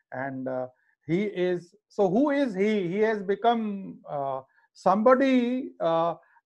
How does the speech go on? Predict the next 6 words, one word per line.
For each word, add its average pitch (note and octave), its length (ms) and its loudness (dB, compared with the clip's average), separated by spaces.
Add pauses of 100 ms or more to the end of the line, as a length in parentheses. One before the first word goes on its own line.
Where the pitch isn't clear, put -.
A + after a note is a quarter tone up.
by F#3 160 2
selling, A3 680 0 (460)
by, F#3+ 180 4 (580)
you F#3+ 60 -4
know, F#3 320 -2 (460)
uh, D#3+ 320 -2